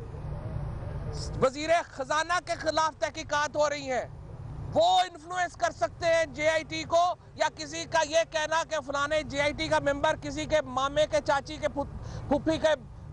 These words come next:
ड्राइवर के साथ उसका जो है वो दोस्ती है, ये influence है। So Supreme Court ने बड़ा वाज़े तौर के ऊपर उनको, इन एतराज़ात को मुस्तरद किया और अब जा कर के हमें ये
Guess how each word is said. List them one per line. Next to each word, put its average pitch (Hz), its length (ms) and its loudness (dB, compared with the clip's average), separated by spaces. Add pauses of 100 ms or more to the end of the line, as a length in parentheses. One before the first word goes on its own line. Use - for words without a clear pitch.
(100)
ड्राइवर 285 380 4
के 311 160 2
साथ 285 280 2
उसका 302 280 -2
जो 294 120 4
है 277 160 6
वो 285 160 4
दोस्ती 269 380 0
है, 277 180 4
ये 294 200 4
influence 277 480 2
है। 247 120 2 (500)
So 302 180 4
Supreme 311 460 0
Court 302 320 4
ने 294 420 2
बड़ा 285 300 4
वाज़े 262 320 2
तौर 285 240 2
के 285 100 0
ऊपर 285 200 2
उनको, 285 260 2 (360)
इन 269 200 -2
एतराज़ात 262 640 2
को 277 140 2
मुस्तरद 269 420 0
किया 320 220 2 (680)
और 294 180 4
अब 330 220 2
जा 294 220 2
कर 302 200 -2
के 311 200 4 (880)
हमें 311 360 4 (120)
ये 277 120 0